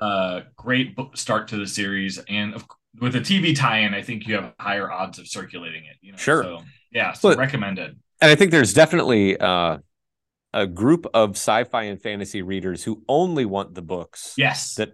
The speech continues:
Speaker 1: the
Speaker 2: are
Speaker 1: huge ones.
Speaker 2: doorstops.
Speaker 1: Yes,
Speaker 2: Yeah.
Speaker 1: exactly.
Speaker 2: And they want seven of them
Speaker 1: Yes.
Speaker 2: in the series
Speaker 1: Yes.
Speaker 2: that are all
Speaker 1: Exactly.
Speaker 2: eight hundred pages.
Speaker 1: Yeah.
Speaker 2: Otherwise, they're like, "I don't know, I could, I could read this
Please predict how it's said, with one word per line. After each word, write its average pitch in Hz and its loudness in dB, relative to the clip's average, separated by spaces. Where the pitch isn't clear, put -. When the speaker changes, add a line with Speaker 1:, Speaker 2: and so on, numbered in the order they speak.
Speaker 1:
the - -2
Speaker 2:
are 101 0
Speaker 1:
huge 127 2
ones. 98 0
Speaker 2:
doorstops. - -10
Speaker 1:
Yes, 107 -2
Speaker 2:
Yeah. 104 -6
Speaker 1:
exactly. 127 2
Speaker 2:
And 151 0
they 131 2
want 135 -2
seven 110 -4
of 90 -8
them 85 -8
Speaker 1:
Yes. - -2
Speaker 2:
in 104 -4
the 98 -4
series 90 -6
Speaker 1:
Yes. 90 -4
Speaker 2:
that 98 -2
are 95 0
all 113 6
Speaker 1:
Exactly. 107 -4
Speaker 2:
eight 104 -4
hundred 95 -6
pages. 80 -10
Speaker 1:
Yeah. 82 -8
Speaker 2:
Otherwise, 107 0
they're 104 -6
like, 101 0
"I 131 0
don't 117 0
know, 104 2
I 104 0
could, 127 -2
I 127 0
could 113 -6
read 113 -4
this 101 -4